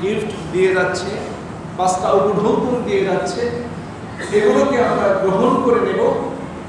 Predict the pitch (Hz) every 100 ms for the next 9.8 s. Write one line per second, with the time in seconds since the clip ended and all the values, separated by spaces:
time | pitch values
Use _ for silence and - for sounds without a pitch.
0 | - 214 226 220 214 - 202 196 226 233
1 | 226 214 202 202 - - 208 208 202 202
2 | 220 240 - 165 - - - - - -
3 | - - - 214 190 233 240 202 - 208
4 | 190 180 180 180 170 - - - - 247
5 | 262 262 247 - 180 180 180 175 165 151
6 | 147 147 151 131 131 131 131 131 120 110
7 | - - 165 - - - 170 - - -
8 | - - - - - - - - - -
9 | - - 226 247 254 254 247 214